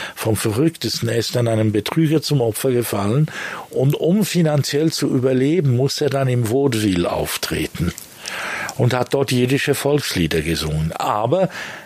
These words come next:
er brauchte sich nicht zu verkleiden. Er kam im, im, im langen schwarzen Mantel und, und mit, mit den, mit Sternlocken und allem. Und vor ihm kam ein dressierter Hund und nach ihm kam ein Jongleur. Also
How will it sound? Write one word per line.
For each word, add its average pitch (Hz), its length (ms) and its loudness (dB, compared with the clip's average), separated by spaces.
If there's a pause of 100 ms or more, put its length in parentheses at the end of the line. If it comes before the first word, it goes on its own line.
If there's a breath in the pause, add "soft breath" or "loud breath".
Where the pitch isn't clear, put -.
(140 loud breath)
er - 120 -4
brauchte 110 360 0
sich 151 240 0
nicht 175 200 2
zu - 100 -4
verkleiden. 160 520 0
Er 98 140 0
kam 117 340 0
im, 98 260 2 (340 loud breath)
im, 95 180 0
im 101 220 2
langen 101 280 2
schwarzen 104 460 -2
Mantel 147 380 2
und, 123 200 2
und 113 240 2
mit, 110 240 -2
mit 113 180 -2
den, 104 220 2
mit 104 160 -2
Sternlocken 120 640 2
und 104 140 0
allem. 110 340 2 (580 loud breath)
Und 107 240 -2
vor 143 240 0
ihm 127 300 2
kam 120 240 2
ein 113 40 2
dressierter 113 580 2
Hund 131 260 2
und 113 100 2
nach 117 220 0
ihm 123 140 2
kam 117 200 0
ein 117 120 2
Jongleur. 113 520 2
Also 104 240 2